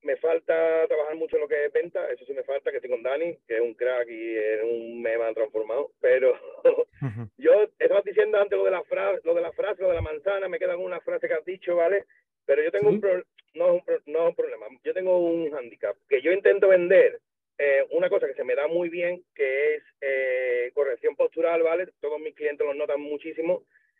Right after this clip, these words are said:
Speaker 3: Sí.
Speaker 1: Pero vendo más lo que es, eh, pérdida de grasa, tonificación, bueno, estar mejor delante del espejo. ¿Cómo enfocarías tú una frase rompedora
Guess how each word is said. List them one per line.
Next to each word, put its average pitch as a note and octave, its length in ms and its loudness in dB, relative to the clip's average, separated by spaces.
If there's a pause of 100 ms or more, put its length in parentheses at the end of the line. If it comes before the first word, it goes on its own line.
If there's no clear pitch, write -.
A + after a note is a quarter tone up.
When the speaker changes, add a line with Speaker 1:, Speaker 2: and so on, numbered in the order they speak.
(100)
Speaker 3:
Sí. F#3+ 360 -6 (300)
Speaker 1:
Pero A#4+ 520 10 (140)
vendo G#3 800 6 (200)
más G3 360 0 (200)
lo E3 220 2
que F3+ 360 4
es, G3 100 0 (840)
eh, D3 280 0
pérdida E3 220 -2
de D#3+ 80 0
grasa, D#3+ 280 -6
tonificación, D3+ 800 2
bueno, D3+ 180 0
estar C#3 220 -2
mejor D3 280 -2
delante C#3 300 -4
del C3 140 -2
espejo. G#2+ 560 -4
¿Cómo F#3 260 2
enfocarías G3 460 2
tú G3 100 -2
una F#3+ 240 0
frase F3 420 -2
rompedora D#3+ 840 4